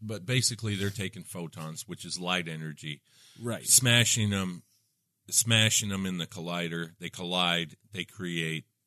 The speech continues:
Speaker 1: matter, antimatter.
Speaker 2: Antimatter, that's what, yeah.
Speaker 1: Yeah. And, uh, and then it, and then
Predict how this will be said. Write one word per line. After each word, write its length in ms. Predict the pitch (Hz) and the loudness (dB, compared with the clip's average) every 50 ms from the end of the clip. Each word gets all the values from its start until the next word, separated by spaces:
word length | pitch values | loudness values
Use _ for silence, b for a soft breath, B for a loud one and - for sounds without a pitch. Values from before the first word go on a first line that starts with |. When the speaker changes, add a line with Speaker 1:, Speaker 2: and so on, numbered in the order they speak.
| _ _ _ _ _ _ _ _ _ _ _ | _ _ _ _ _ _ _ _ _ _ _
Speaker 1:
matter, 560 | 95 92 87 85 85 87 82 82 82 80 78 - _ _ _ _ _ - | -8 -6 -4 -2 -2 -2 -2 -4 -4 -6 -8 -12 _ _ _ _ _ -6
antimatter. 720 | 92 90 85 - 87 82 82 82 82 78 80 80 80 80 | -4 -4 -4 -6 -8 -10 -8 -8 -8 -8 -8 -6 -4 -2
Speaker 2:
Antimatter, 640 | 120 123 123 113 110 110 98 98 98 92 90 92 95 95 | -2 0 0 0 -2 -4 -4 -6 -8 -8 -8 -8 -6 -6
that's 240 | 104 104 101 - | -4 -4 -4 -6
what, 160 | 107 101 - 58 | -8 -8 -8 -8
yeah. 140 | 87 101 | -6 -4
Speaker 1:
Yeah. 220 | 104 95 87 78 69 - _ _ _ _ _ _ _ | -2 -2 -2 -4 -6 -10 _ _ _ _ _ _ _
And, 280 | - 113 101 92 90 87 | -2 0 0 0 -2 -2
uh, 340 | 90 87 87 85 82 82 80 - _ _ - | -2 -2 -2 -2 -4 -4 -8 -12 _ _ -2
and 160 | 101 101 104 | 0 2 4
then 140 | 104 101 98 | 4 2 2
it, 100 | 95 85 - _ _ - | -2 -6 -8 _ _ -10
and 140 | 95 90 90 | -6 -4 -4
then 260 | 87 85 85 82 | -2 -4 -4 -6